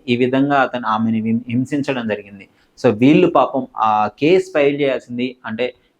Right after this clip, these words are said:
కొంచెం అతిగా ఆలోచించి, అంటే, డెసిషన్ తప్పు, తప్పు నిర్ణయాలు తీసుకొని, ఆ, ఈ విధంగా చేసుకోవడం జరిగింది. ఆ త్రివేణి గారు ఎవరైతే ఉన్నారో, definitely వాళ్ళ భర్తతో కన్విన్సింగ్‌గా మాట్లాడి, so, ఒకవేళ తప్పు చేస్తే ఒప్పుకొని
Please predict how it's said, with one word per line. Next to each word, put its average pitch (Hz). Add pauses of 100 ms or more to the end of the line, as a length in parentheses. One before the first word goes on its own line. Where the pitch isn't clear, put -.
కొంచెం 123
అతిగా 147
ఆలోచించి, 123
అంటే, 117
డెసిషన్ 113
తప్పు, 143 (300)
తప్పు 160
నిర్ణయాలు 131
తీసుకొని, 113 (520)
ఆ, 113
ఈ 127
విధంగా 131
చేసుకోవడం 113
జరిగింది. 110
ఆ 156
త్రివేణి 139
గారు 156
ఎవరైతే 127
ఉన్నారో, 120
definitely 135
వాళ్ళ 123
భర్తతో 107
కన్విన్సింగ్‌గా 127
మాట్లాడి, 117 (300)
so, 113
ఒకవేళ 123
తప్పు 123
చేస్తే 139
ఒప్పుకొని 139